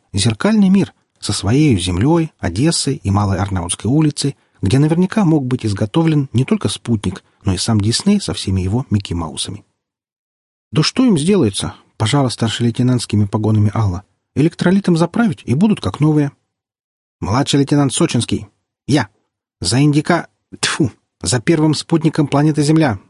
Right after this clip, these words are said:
Шагом... Отставить. Бегом. Марш!»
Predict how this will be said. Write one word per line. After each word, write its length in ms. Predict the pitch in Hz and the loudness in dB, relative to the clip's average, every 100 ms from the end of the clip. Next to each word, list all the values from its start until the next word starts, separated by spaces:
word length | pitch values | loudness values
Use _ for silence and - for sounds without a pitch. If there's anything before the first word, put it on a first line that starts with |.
| _ | _
Шагом... 560 | - 165 160 160 156 120 _ _ _ _ _ | -2 0 2 2 2 -2 _ _ _ _ _
Отставить. 720 | 139 - - 107 76 - - _ _ | -2 -2 -2 -4 -4 -10 -18 _ _
Бегом. 680 | 95 127 185 180 117 80 - _ _ | -2 0 2 2 2 -4 -16 _ _
Марш!» 400 | 165 196 - | 0 0 -2